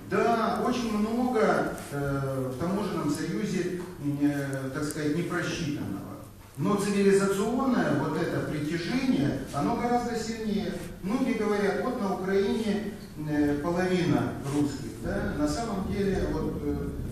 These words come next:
мы знаем, что в восьмом-девятом году проводили исследование Института Гэллопа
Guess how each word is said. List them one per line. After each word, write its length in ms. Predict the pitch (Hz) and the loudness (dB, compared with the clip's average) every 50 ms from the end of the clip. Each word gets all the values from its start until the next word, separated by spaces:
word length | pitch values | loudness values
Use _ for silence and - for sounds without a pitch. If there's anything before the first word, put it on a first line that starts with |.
| - - - | -6 -6 -4
мы 100 | 180 180 | -4 -4
знаем, 380 | 175 175 170 147 139 131 120 - | -2 -2 -2 -2 -2 -2 -2 -4
что 120 | - - | -4 -4
в 300 | - - 131 131 131 123 | -2 -2 -2 -2 -4 -4
восьмом-девятом 880 | - 123 - - 175 220 214 196 - 170 165 196 196 196 190 190 - 123 | -4 -4 -4 -2 -2 -2 -2 -2 0 0 0 2 2 2 2 0 -2 -2
году 340 | 127 - - 135 - 202 202 190 160 | -2 -2 -2 -2 -2 -2 -2 -2 -2
проводили 760 | 151 147 147 143 147 147 - - 170 170 151 151 147 143 139 | -2 0 0 2 2 0 0 0 -2 -2 0 0 2 0 0
исследование 640 | - - 170 165 151 147 - - 135 131 135 135 - - - | 0 -2 -2 -2 -2 0 0 0 0 0 0 0 0 0 -2
Института 460 | - - - - - 170 165 - - | -2 -2 -4 -4 -2 -2 -2 -2 -2
Гэллопа 640 | - 226 240 233 240 - - - - - - - | 0 0 0 0 0 0 0 0 0 -2 -2 -4